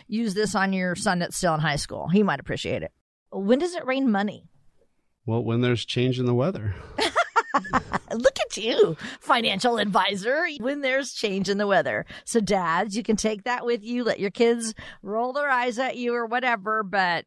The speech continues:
Speaker 1: dads always have to have a joke in their pocket. So when does it rain money? When there's change in the weather.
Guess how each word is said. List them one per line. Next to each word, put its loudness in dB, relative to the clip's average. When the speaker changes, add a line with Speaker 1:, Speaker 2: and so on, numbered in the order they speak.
Speaker 1:
dads 0
always 2
have 0
to -4
have 4
a -6
joke 0
in 2
their 0
pocket. 0
So -2
when 0
does 2
it -2
rain -2
money? -2
When 0
there's -4
change -2
in 0
the 0
weather. -6